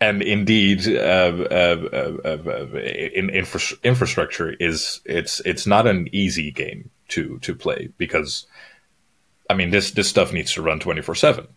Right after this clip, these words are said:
right? It, it should not go down. Um, making an application and, and, uh, writing bugs into that application is much less a twenty-four seven thing, right? That's much less a,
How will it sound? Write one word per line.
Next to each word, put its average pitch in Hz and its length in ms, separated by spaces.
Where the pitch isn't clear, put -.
right? 87 260
It, 85 260
it - 260
should - 340
not 78 300
go 80 220
down. - 480
Um, 82 500
making 92 380
an 85 80
application 85 920
and, 82 500
and, 80 540
uh, 73 240
writing 82 360
bugs 98 340
into 82 200
that 80 160
application 82 840
is 85 540
much - 680
less 92 640
a 82 320
twenty-four 85 460
seven 80 320
thing, 64 340
right? 90 260
That's 76 240
much 82 240
less 85 400
a, 78 400